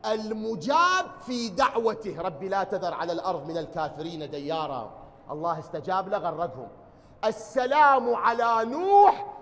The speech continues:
المجاب في دعوته"، هاي نقراها بزيارة الحسين.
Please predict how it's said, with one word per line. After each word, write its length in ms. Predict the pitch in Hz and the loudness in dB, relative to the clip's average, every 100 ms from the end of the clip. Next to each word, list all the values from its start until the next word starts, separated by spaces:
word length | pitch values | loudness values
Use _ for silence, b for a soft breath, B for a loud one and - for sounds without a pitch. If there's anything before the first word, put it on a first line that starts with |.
| - | -2
المجاب 840 | 226 220 220 226 - 277 339 285 - - | -2 0 -4 -4 6 10 10 10 4 -8
في 200 | 226 196 | -6 0
دعوته"، 680 | 214 - 196 196 202 392 - - - - | 2 4 6 6 8 8 6 -6 -14 -8
هاي 160 | 170 170 | -6 -6
نقراها 320 | 170 180 160 | -6 -6 -6
بزيارة 380 | 131 170 170 151 | -8 -8 -8 -10
الحسين. 400 | 123 127 120 107 | -14 -18 -16 -18